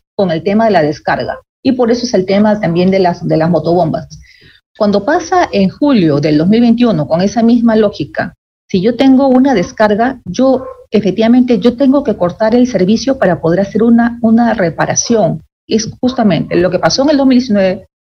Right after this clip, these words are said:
lo que pasa también en, en el dos mil veintiuno, con este aniego que ha sido de escasas proporciones, felizmente,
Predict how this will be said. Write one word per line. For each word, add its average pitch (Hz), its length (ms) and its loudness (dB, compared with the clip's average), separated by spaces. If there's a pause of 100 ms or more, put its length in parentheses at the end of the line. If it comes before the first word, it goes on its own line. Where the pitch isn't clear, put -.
lo 180 140 -2
que 180 100 -2
pasa 247 300 -2
también 196 500 0
en, 175 260 -4
en 180 140 0
el 156 100 0
dos 165 140 -2
mil 185 320 2
veintiuno, 160 640 0
con 175 140 0
este 214 320 -2 (120)
aniego 220 540 2
que 226 80 -4
ha 196 40 0
sido 233 320 -2 (100)
de 175 420 0
escasas 240 480 -2
proporciones, 208 560 -2
felizmente, 208 680 0